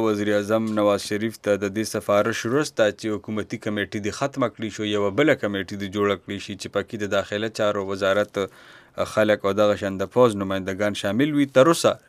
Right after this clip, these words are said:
نوې حکومتي کمیټې لا نه ده اعلان شوې. بل خوا مطبوعات وایي عمران خان نوې حکومتي کمیټې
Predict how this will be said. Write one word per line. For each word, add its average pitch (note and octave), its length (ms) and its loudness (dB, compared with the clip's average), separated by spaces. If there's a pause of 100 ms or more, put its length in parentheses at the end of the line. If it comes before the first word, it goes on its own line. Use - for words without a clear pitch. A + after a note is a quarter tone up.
(180)
نوې A2+ 240 4
حکومتي G2+ 480 -8
کمیټې G2 320 -6 (180)
لا G2+ 60 6 (160)
نه G2 140 -4
ده F2 60 -6 (380)
اعلان F2+ 300 -4
شوې. F2+ 180 -6 (480)
بل B2+ 160 4
خوا C#3 160 10
مطبوعات D3 540 8
وایي E3+ 260 8 (180)
عمران C#3+ 300 8
خان F3 240 8
نوې C3+ 800 0
حکومتي B2 440 -4
کمیټې A#2 340 -2